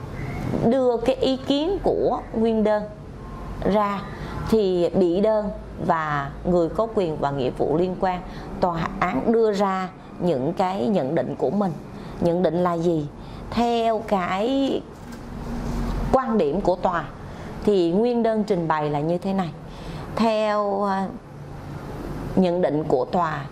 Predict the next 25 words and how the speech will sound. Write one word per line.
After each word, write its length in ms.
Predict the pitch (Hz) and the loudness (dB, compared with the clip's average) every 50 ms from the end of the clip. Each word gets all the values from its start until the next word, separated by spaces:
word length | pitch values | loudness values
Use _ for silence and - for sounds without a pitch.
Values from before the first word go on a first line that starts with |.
| - - - - - - | -12 -14 -14 -12 -6 -2
việc, 460 | 180 185 196 190 175 160 156 156 - | 0 4 4 4 4 2 0 -2 0
à, 340 | - 156 147 147 147 147 147 147 - - - - - - - - - - - - - - - - | 2 2 2 2 0 -2 -2 -4 -6 -10 -12 -12 -12 -12 -10 -12 -12 -12 -12 -10 -10 -4 0 2
Ủy 120 | 180 196 | 2 4
ban 220 | 247 247 226 220 | 4 2 2 2
Nhân 220 | 214 202 202 208 196 | 2 2 2 4 2
dân 220 | 202 196 196 190 | 2 2 2 2
cung 260 | 190 202 170 151 151 151 | 2 2 2 2 0 0
cấp 140 | - 175 - - - - | 0 0 -2 -4 -4 -2
đã 260 | 139 151 156 156 156 160 - | -2 0 0 -2 -2 0 2
có 360 | 196 170 160 170 185 233 285 302 | 2 2 2 2 0 0 2 2
một 320 | 214 139 113 - - - | 2 2 0 -2 -6 -4
cái, 340 | - 180 208 - 196 254 254 | -2 -2 0 0 0 0 0
à, 100 | 220 202 - | 0 -2 -2
công 240 | - 202 196 196 175 | -2 -2 -2 0 0
văn, 180 | 196 190 180 190 170 - - - - - - - - - | 0 -2 -2 -4 -10 -12 -14 -14 -14 -14 -14 -14 -8 -2
à, 220 | - - 143 143 143 | 0 0 0 0 0
số 240 | 143 - 214 208 | 0 2 2 2
mấy 340 | 208 220 214 214 233 269 330 330 - - - - - - - - | 2 2 0 0 0 -2 -2 -4 -8 -12 -14 -14 -14 -12 -6 0
trình 220 | - 196 175 175 165 | 2 2 4 4 2
bày 180 | - - 151 | 2 2 2
là 140 | 143 143 143 | 2 2 2
như 200 | 143 156 165 175 | 2 2 0 2
vậy. 260 | 160 165 - 73 110 - - - - - - - - - - - - - - - - - - - - - | 2 0 0 0 -2 -4 -6 -10 -12 -12 -12 -12 -12 -12 -12 -10 -10 -10 -10 -8 -8 -8 -6 -6 -2 2
Để 220 | 202 196 175 165 185 | 4 4 4 4 2
tòa 420 | - - 220 196 185 170 160 165 | 2 2 2 2 2 0 -2 -2